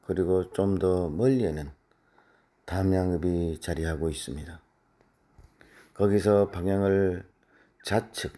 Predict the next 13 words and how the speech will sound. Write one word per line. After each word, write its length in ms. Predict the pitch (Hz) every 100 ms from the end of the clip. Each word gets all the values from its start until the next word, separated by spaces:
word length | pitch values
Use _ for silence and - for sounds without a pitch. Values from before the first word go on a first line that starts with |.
| _ -
서쪽 580 | - - - - 117
방향으로 640 | - 95 95 92 95 92 90
돌리게 440 | 92 87 85 85
되면 460 | 82 80 82 80 69 _ _ _ _ - -
멀리 480 | 87 113 107 73 71 _ _ _ _ _ _ _ _ _
장성과 1000 | - 95 92 104 92 98 95 90 85 80 -
백영사가 840 | - 90 90 85 85 80 82 80 73
자리 260 | - 80 76
잡고 340 | 78 - 78
있습니다. 540 | 73 - - 73 80 - _ _ _ _ _ _ _ _ _ _ _ _ _ _ _
그리고 580 | - 98 92 101 101 95
거기서 460 | - 123 135 127 123
더 240 | - 82